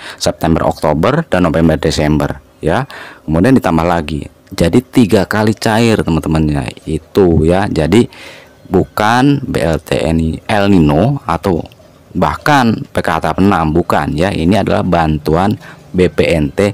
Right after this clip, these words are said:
sebagai penggenapan kuota sepuluh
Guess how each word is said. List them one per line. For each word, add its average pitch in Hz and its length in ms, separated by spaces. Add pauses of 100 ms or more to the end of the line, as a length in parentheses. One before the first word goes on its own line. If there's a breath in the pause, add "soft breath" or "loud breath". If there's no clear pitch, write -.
(420 loud breath)
sebagai 117 800 (160)
penggenapan 90 960
kuota 98 640
sepuluh 87 800